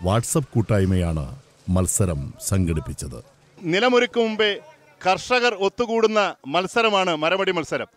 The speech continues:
Speaker 2: ആ ആവേശത്തിലാണ് പിന്നെ അങ്ങോട്ട് ഏക്കർ കണക്കിന് നിലമൊരുങ്ങുന്നത്.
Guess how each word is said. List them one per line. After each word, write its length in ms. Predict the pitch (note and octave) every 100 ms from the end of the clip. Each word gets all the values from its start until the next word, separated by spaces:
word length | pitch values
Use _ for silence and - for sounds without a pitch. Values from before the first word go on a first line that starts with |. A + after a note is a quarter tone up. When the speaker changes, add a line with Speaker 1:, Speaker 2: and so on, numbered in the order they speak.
| _ _ _
Speaker 2:
ആ 40 | D#3+
ആവേശത്തിലാണ് 1000 | F#3+ F#3+ A3 B3 B3 A#3+ A3+ G#3+ G#3 F#3+
പിന്നെ 300 | F#3 G3+ A#3
അങ്ങോട്ട് 400 | A3 G#3 G3+ G3+
ഏക്കർ 760 | D3+ C#3+ F#3+ A3 - - B3
കണക്കിന് 540 | A#3 G#3 G3+ G3+ F#3+ D3
നിലമൊരുങ്ങുന്നത്. 840 | C3+ F3+ G#3+ G3 E3+ D#3 C#3+ G#2